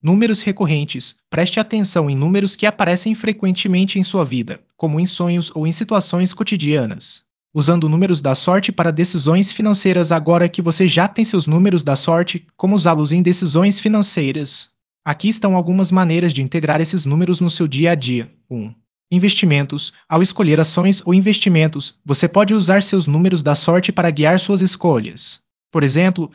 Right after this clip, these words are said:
se seu número é sete, você pode considerar investir em empresas cujo código da bolsa contém esse número. Dois. Compras. Quando for fazer uma compra importante, como um carro ou uma casa, veja se o preço final tem alguma relação com seus números da sorte.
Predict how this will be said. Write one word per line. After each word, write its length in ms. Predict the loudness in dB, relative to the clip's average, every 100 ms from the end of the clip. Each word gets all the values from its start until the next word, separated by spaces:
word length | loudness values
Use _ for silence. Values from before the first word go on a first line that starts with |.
| _
se 160 | -8
seu 160 | -2 -2
número 320 | 0 0 2
é 60 | 0
sete, 520 | 2 2 2 -2 -4 -8 _
você 180 | -4 -4
pode 280 | 0 0 0
considerar 560 | -2 -2 0 2 4
investir 400 | 2 2 0 0
em 120 | 2 2
empresas 460 | 2 0 0 -2
cujo 260 | 0 0 0
código 400 | 2 2 2 0
da 140 | 0
bolsa 340 | 2 0 0 -2
contém 400 | -4 0 2 2
esse 200 | 0 -2
número. 520 | 0 -2 -6 -10 -18 _ _ _
Dois. 480 | 2 4 2 -2 -10 _ _ -6
Compras. 480 | -6 -4 -8 -10 _
Quando 240 | _ -4 -4
for 180 | -4 -2
fazer 280 | -2 0
uma 160 | 0 -2
compra 320 | -2 -4 -2
importante, 680 | -2 0 -2 0 0 -2 -6 _ _
como 200 | -2 0
um 60 |
carro 420 | 0 -2 -2 -4 -4
ou 80 | -2
uma 160 | -2
casa, 460 | 0 0 0 -2 -10
veja 260 | -2 0 0
se 140 | 0
o 40 | -4
preço 360 | 0 -2 -2
final 340 | -4 -2 0 -2
tem 220 | -2 -2
alguma 320 | -2 -2 -2
relação 360 | 0 -2 -2 -4
com 160 | -4
seus 280 | -4 -2 -2
números 360 | 0 0 0 0
da 140 | 0
sorte. 600 | 0 -2 -4 -6 -12 -14